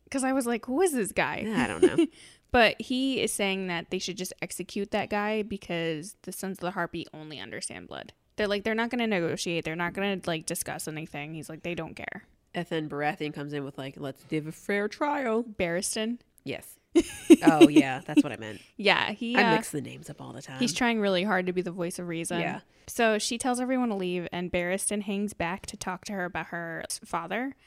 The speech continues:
Speaker 2: Yes.
Speaker 1: And he tells her that all his brutality eventually led to all but two Targaryens dead.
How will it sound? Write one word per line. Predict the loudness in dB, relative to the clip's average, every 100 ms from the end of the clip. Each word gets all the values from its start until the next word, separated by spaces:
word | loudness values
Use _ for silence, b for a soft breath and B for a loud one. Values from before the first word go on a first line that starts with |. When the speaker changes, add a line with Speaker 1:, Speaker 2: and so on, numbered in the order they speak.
| b
Speaker 2:
Yes. | -10 -2
Speaker 1:
And | 0 2
he | 0
tells | 0 0 -2
her | 0 0
that | 0 -2 -2
all | -2 -2
his | -4
brutality | -2 -2 0 -4 -2 -4 -6
eventually | -6 -8 -8 -6 -6 -6
led | -6 -6 -6 -4
to | -2 -4 -6 _ -2
all | 0 0
but | 0 -2 -4
two | -2 0 -2 -4
Targaryens | -6 -6 -8 -6 -6 -4
dead. | -2 -2